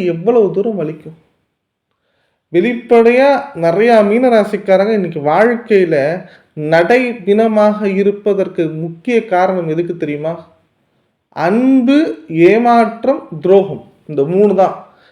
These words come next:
இந்த வீடியோல இந்த மூணுத்தையும் உங்களுக்கு கிளியரா சொல்றேன், பாருங்க. அதே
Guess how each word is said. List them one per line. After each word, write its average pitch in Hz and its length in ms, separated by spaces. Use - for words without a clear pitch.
இந்த 156 140
வீடியோல 220 440
இந்த 170 220
மூணுத்தையும் 247 560
உங்களுக்கு 220 220
கிளியரா 208 280
சொல்றேன், 165 480
பாருங்க. 151 320
அதே 202 220